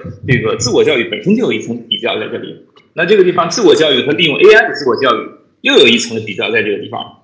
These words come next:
那么这两层比较下来，我觉得，呃，A I教育和强内教育比，我觉得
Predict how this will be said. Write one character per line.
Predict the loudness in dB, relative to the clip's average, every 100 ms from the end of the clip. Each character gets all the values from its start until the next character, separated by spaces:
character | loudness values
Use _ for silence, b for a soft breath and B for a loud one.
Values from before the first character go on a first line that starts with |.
| _ _
那 | -8 0
么 | 0
这 | 2 4
两 | 4 2
层 | 0
比 | -2
较 | -2
下 | 0 0
来， | 2
我 | 0
觉 | 0 0
得， | 2 0 -6 -18 -6
呃 | -2 0 0 -2 -4 -2
，A | 2 4
I | 4
教 | 0 -2
育 | -2
和 | -4
强 | -6 -10
内 | -10 -4
教 | -2 -2
育 |
比， | 0 0
我 | 0 -4
觉 | -4
得 | -2 -2 -4 -10